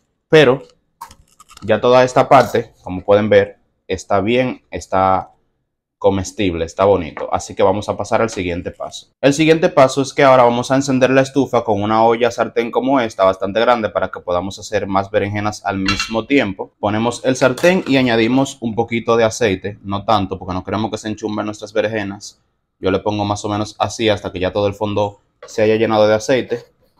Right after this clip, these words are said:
Y esperamos a que esto caliente. Lo que vamos a hacer es que vamos a bañar nuestras berenjenas en el, en la mezcla que habíamos preparado. Como pueden ver, yo la voy a ir introduciendo así para que se vayan bañando de la mezcla.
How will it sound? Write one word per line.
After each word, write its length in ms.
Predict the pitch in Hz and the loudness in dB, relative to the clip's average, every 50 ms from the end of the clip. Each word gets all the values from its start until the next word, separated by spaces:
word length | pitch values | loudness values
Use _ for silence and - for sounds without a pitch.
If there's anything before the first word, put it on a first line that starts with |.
| _ _ _ - - _ _ _ _ - | _ _ _ -20 -20 _ _ _ _ -2
Y 120 | 117 123 | 0 2
esperamos 600 | 120 120 - - 110 104 110 120 123 120 - - | 2 2 2 2 2 2 2 2 0 -6 -4 -4
a 140 | 104 107 - | -4 -4 -4
que 240 | - 110 104 104 107 | -2 -2 -2 0 -2
esto 240 | 107 - - 107 - | -2 -4 -6 -4 -2
caliente. 500 | 107 98 95 85 80 78 80 76 - 85 | -2 -2 -2 -2 -4 -6 -8 -8 -8 -8
Lo 120 | 87 85 | -8 -4
que 80 | - 87 | -2 -2
vamos 260 | 85 92 101 104 - | -2 -2 -4 -6 -8
a 60 | 110 | -10
hacer 260 | 110 - 120 113 110 | -4 -2 -2 0 2
es 320 | 104 113 113 107 107 - - | 2 2 2 0 0 -6 -8
que 160 | - 98 87 | -4 -2 0
vamos 300 | 90 95 101 107 - - | 0 0 0 -4 -4 0
a 80 | - 110 | 2 4
bañar 400 | 113 113 113 107 101 104 113 - _ _ _ _ _ _ - | 4 4 2 0 0 -2 -2 -4 _ _ _ _ _ _ -2
nuestras 400 | 120 123 127 127 - 135 127 127 | -2 0 0 0 0 -2 0 2
berenjenas 640 | 131 131 135 131 127 113 101 98 104 110 - - _ - | 4 4 4 2 0 -2 -4 -4 -6 -8 -8 -12 _ -8
en 180 | 101 104 104 | -6 -4 -4
el, 380 | 101 104 101 101 98 95 - - _ _ - | -4 -4 -4 -4 -4 -6 -8 -10 _ _ -6
en 100 | 101 101 | -2 0
la 100 | 101 101 | 2 2
mezcla 360 | 98 107 110 - - 120 113 | 2 0 -2 -2 -2 -2 0
que 80 | 113 117 | 2 4
habíamos 280 | 113 110 113 117 117 | 4 4 2 0 0
preparado. 540 | - 120 120 117 135 135 123 101 95 107 110 | 0 0 0 2 2 2 2 0 0 -2 -6
Como 260 | - 95 90 90 87 | -6 -6 -8 -8 -6
pueden 260 | - 87 90 98 107 101 | -6 -4 -4 -4 -4 -4
ver, 140 | 98 98 98 | -6 -6 -6
yo 60 | 95 | -6
la 120 | 90 90 | -6 -6
voy 100 | 82 85 | -4 -4
a 40 | 90 95 | -4 -4
ir 40 | |
introduciendo 720 | 92 95 - - 101 104 95 - - 104 101 104 101 - _ _ _ _ _ _ _ _ _ | -6 -6 -6 -6 -6 -6 -6 -6 -6 -6 -6 -6 -10 -14 _ _ _ _ _ _ _ _ _
así 360 | - 113 113 - 117 104 104 | -2 -2 -2 -2 -4 -6 -4
para 200 | - - 95 92 | -2 -2 -4 -4
que 80 | - 92 | -6 -8
se 120 | - 92 | -4 -2
vayan 260 | 87 90 90 98 95 | 0 0 0 0 0
bañando 580 | 98 107 107 110 107 98 95 95 95 107 - _ _ | -2 -2 0 0 -2 -2 -2 -4 -6 -8 -10 _ _
de 160 | - 98 92 | -6 -4 -2
la 100 | 98 98 | -2 -2
mezcla. 480 | 104 98 92 92 - - 110 143 147 | -2 -4 -6 -8 -8 -8 -10 -10 -10